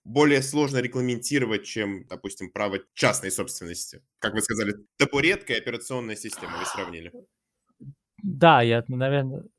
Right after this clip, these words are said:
Speaker 1: Условно говоря.
Speaker 2: Да. Я бы даже сказал так, что тут вот есть некоторая подмена понятий между,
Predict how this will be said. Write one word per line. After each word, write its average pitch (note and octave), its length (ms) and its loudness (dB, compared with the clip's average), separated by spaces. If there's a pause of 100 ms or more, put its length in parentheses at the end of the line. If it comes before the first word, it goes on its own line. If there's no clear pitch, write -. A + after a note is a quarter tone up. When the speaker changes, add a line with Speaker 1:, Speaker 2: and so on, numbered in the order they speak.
(140)
Speaker 1:
Условно F#2+ 340 -4
говоря. F2+ 300 -6 (680)
Speaker 2:
Да. B2 320 2 (460)
Я F3 320 6
бы F3+ 300 8
даже E3 360 6
сказал E3 380 6
так, A#3 280 4
что - 200 0
тут G3+ 360 2
вот D3+ 140 -2
есть E3 320 4
некоторая D3+ 480 6
подмена C#3 640 6
понятий C3 760 2
между, B2 840 6